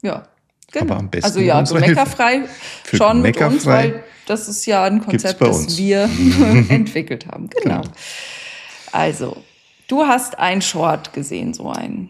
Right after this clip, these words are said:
Speaker 2: Ein Kurzvideo, ja
Speaker 1: Ein
Speaker 2: genau.
Speaker 1: Kurzvideo.
Speaker 2: Ein kurzes Video, das man dann Kurzvideo nennt. Äh,
Speaker 1: <laughs>
Speaker 2: und, äh, ich weiß gar nicht mehr wo, ist auch egal.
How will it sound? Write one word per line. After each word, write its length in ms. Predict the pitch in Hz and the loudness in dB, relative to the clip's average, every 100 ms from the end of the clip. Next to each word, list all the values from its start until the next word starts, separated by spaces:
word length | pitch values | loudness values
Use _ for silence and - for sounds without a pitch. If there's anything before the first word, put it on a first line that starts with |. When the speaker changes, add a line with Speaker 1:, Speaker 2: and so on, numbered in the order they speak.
| _ | _
Speaker 2:
Ein 240 | 98 92 107 | 0 2 2
Kurzvideo, 840 | - 98 - - 92 78 78 - | 4 2 2 -2 -4 -2 -4 -2
ja 140 | 85 101 | 2 2
Speaker 1:
Ein 60 | |
Speaker 2:
genau. 280 | 110 85 71 | 2 0 0
Speaker 1:
Kurzvideo. 400 | 208 - 90 95 | -2 -4 -6 -6
Speaker 2:
Ein 40 | 85 | -6
kurzes 460 | 78 117 - - - | 2 2 2 -6 -4
Video, 520 | 101 117 117 113 - - | -2 0 0 -2 -4 -8
das 220 | 90 - | -8 -6
man 140 | 87 | -4
dann 180 | 90 87 | -4 -4
Kurzvideo 560 | - 113 - - 87 104 | 0 0 0 -6 -2 0
nennt. 260 | 110 131 | 0 -2
Äh, 460 | - 95 98 95 208 247 - - | -2 0 2 2 0 -2 -4 -12
Speaker 1:
<laughs> 300 | - - _ | -12 -20 _
Speaker 2:
und, 320 | - 87 - - | -6 -6 -6 -10
äh, 140 | 76 - - - - - - _ | -10 -10 -16 -20 -20 -20 -20 _
ich 200 | - - | -18 -10
weiß 220 | 80 - | -10 -8
gar 120 | - | -10
nicht 160 | - - | -12 -10
mehr 120 | 95 | -4
wo, 160 | 104 117 | 2 2
ist 120 | 107 | 2
auch 120 | - 92 | -4 -4
egal. 300 | - - | -6 -8